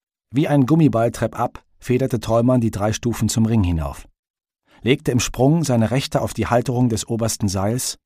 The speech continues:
berührte noch einmal mit beiden Füßen den Boden. Das Publikum setzte ein, Trollmanns berühmte Flanke über das brusthohe Seil in den Ring mit einem jubelnden Juhu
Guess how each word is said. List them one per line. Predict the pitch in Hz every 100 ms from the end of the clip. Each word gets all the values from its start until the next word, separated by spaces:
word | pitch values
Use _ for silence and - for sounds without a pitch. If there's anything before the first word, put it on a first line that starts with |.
| _ _ _ _ - -
berührte | 113 160 180
noch | 165 -
einmal | 139 147 156
mit | 135 110
beiden | 123 135 135
Füßen | - 135 123
den | 117 110
Boden. | 104 85 - _ _ _ _ _ _ _ _ _ _ _ _ -
Das | 104
Publikum | - 214 180 151 156
setzte | 135 135 - 110
ein, | 104 113 143 147
Trollmanns | - 120 127 127 -
berühmte | - 104 131 147 123
Flanke | - 117 135 127
über | 110 98
das | 92
brusthohe | - 110 123 - 113 107
Seil | 104 113
in | 113
den | 101 95
Ring | 95 123 120 - - - -
mit | 113
einem | 123 123
jubelnden | 113 147 156 139 131 131 104
Juhu | - 101 135 117 135 131 95